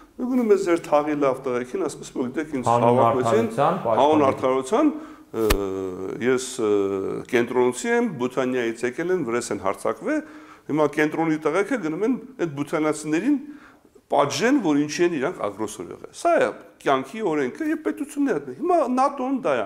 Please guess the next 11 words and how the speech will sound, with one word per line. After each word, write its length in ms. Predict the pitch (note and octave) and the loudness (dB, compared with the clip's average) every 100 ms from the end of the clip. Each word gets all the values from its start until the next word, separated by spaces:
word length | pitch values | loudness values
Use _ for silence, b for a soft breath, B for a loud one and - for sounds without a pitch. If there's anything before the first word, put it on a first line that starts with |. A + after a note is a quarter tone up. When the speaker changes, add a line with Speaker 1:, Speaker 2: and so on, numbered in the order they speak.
| A2 | -2
Speaker 1:
նատօ-ն 400 | A3+ C4 D4+ D4 - | -4 -4 -6 -6 -8
պաշտպան-, 340 | - B2+ B B - | -8 -10 B B -6
եթե 220 | C#4 - A#3+ - | -4 -4 -6 -8
Թուրքիայի 480 | G3+ - E3 C3 A#2+ | -12 -8 -4 -2 0
վրա 220 | A#2 B2 F2 - B B - | 2 2 0 -4 B B -16
հարձակվի, 840 | - G#2+ - - - - F3+ G#3 A#3+ _ _ _ _ _ _ - | -2 -2 -2 -12 -12 -14 -12 -12 -12 _ _ _ _ _ _ -6
որ 220 | C3 F#3 B2+ | 2 4 2
ինձ 80 | - | -2
է 100 | G2 | -8
մի 160 | F#2+ F2 | -8 -8
երկիր, 500 | F2 E2 F3 C4 | -10 -10 -6 -6